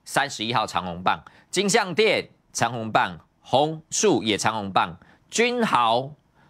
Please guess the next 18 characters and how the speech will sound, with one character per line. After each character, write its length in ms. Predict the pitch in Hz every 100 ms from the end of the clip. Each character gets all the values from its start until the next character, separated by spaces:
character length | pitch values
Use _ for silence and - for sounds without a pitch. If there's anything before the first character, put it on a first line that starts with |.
| -
创 400 | - 226 170 190
意、 280 | 175 113 -
广 280 | 131 110 110
达、 220 | 117 120
金 240 | - 160
像 140 | 165 160
电、 220 | 156 101
宏-， 320 | - 123 131 - -
宏-， 360 | - 135 135 - -
宏 200 | 117 135
树 260 | 165 123 - -
全 280 | - - 156
部 120 | 196
都 140 | 170 156
是 140 | 151
长 180 | 123 98
红 200 | 98 98
棒。 240 | 107 82